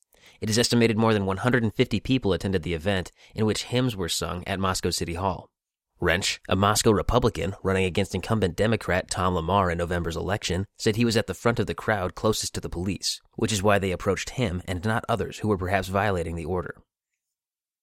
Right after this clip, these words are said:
The Troy City Council Wednesday approved a recommendation for residents and visitors to social distance or wear a face mask when six feet of social distance cannot be maintained in public.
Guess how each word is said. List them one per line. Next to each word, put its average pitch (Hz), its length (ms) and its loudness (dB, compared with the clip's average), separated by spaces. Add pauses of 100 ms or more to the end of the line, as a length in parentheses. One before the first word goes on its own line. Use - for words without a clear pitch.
(360)
The 98 80 -2
Troy 120 220 6
City 117 220 4
Council 110 400 2
Wednesday 98 560 2
approved 127 320 2
a 117 60 4
recommendation 117 640 4
for 92 120 -2
residents 120 460 2
and 90 160 -6
visitors 92 540 0
to 110 80 -2
social 123 340 4
distance 90 540 0
or 123 200 2
wear 120 220 4
a 98 40 2
face - 360 0
mask 78 360 0
when 90 120 0
six - 260 0
feet 104 140 2
of 92 80 0
social 98 260 2
distance 101 360 0
cannot 98 260 0
be 101 100 0
maintained 85 540 -2
in 82 100 -6
public. 85 500 -4